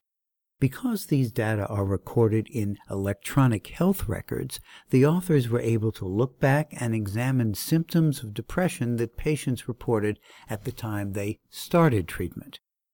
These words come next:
In a study supported through funding from the National Institute of Mental Health, the authors used data from four large health systems to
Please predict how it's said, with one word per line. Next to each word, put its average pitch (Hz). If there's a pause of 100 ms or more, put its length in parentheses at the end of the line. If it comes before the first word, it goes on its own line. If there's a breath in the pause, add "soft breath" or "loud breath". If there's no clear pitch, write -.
(260)
In 202
a 151
study 254
supported 123
through 117
funding 104
from 101
the 98
National 107
Institute 104
of 101
Mental 92
Health, 92 (500 loud breath)
the 131
authors 139
used 110
data 101
from 95
four 143
large 113
health 127
systems 107
to 135